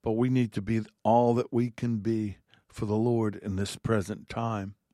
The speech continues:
That's my passion for this year. Oh, I'm ready. Not, I don't, let me rephrase that.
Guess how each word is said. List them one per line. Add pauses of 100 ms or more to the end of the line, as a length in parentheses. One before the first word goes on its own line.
(1800)
That's
my
passion
for
this
year. (1120)
Oh,
I'm
ready. (360)
Not, (120)
I
don't,
let
me
rephrase
that.